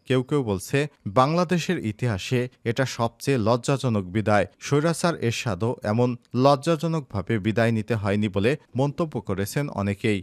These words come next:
আওয়ামী লীগ সভাপতি শেখ হাসিনা টানা চতুর্থবারের মতো প্রধানমন্ত্রী হিসেবে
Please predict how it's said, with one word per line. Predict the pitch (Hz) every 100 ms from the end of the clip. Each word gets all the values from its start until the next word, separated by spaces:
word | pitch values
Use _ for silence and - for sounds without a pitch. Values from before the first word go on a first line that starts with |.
| - -
আওয়ামী | 160 180
লীগ | 196
সভাপতি | - 143 104 - - 131
শেখ | - 120 -
হাসিনা | 107 - 120
টানা | 127 131 131
চতুর্থবারের | - 139 151 143 170 143 107 92
মতো | 87 131 151 -
প্রধানমন্ত্রী | 131 147 160 160 151
হিসেবে | 120 - 92